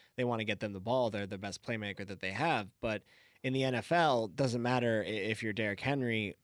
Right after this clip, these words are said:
or not, you still have to be able to pass protect. That's just how it works in this league. So you have to be worried about drafting a rookie there and the pitfalls that could come with pass protection. And maybe Etienne or Trav-,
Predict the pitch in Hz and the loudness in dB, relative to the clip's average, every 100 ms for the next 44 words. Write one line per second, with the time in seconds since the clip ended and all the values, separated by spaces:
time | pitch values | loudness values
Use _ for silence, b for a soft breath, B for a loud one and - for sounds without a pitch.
0 | _ - 110 104 135 131 104 - 104 110 | _ -6 -4 -2 2 2 0 -6 -6 -4
1 | - - 117 110 101 107 101 95 90 123 | -4 0 2 0 -2 -2 -2 -2 -2 0
2 | 123 113 101 - 92 - 107 95 - 104 | 0 -2 -8 -6 -6 -6 -8 -8 -8 -8
3 | - 110 101 80 92 110 110 110 95 - | -4 -2 -2 -2 -4 -4 -4 -8 -10 -6
4 | 113 104 - 107 95 - b b b b | -6 -6 -6 -4 -4 -6 b b b b
5 | 127 143 170 160 151 151 131 117 127 117 | 2 2 2 2 4 2 2 0 0 -2
6 | 123 110 107 110 117 110 113 104 92 90 | -2 -2 -2 -2 -2 0 2 2 0 -4
7 | 98 98 98 95 95 92 104 95 123 - | -8 -4 -4 -6 -8 -8 -6 -2 -2 0
8 | 117 104 104 98 101 - 107 98 - 110 | -2 0 -2 -6 -8 -6 -6 -6 -4 -2
9 | 104 - 98 98 - 92 87 85 - 101 | -4 -6 -8 -8 -8 -10 -12 -14 -10 -8
10 | 98 95 107 123 117 123 - 127 120 117 | -8 -4 -2 0 -2 -2 0 0 0 -2
11 | 123 113 110 | 0 0 0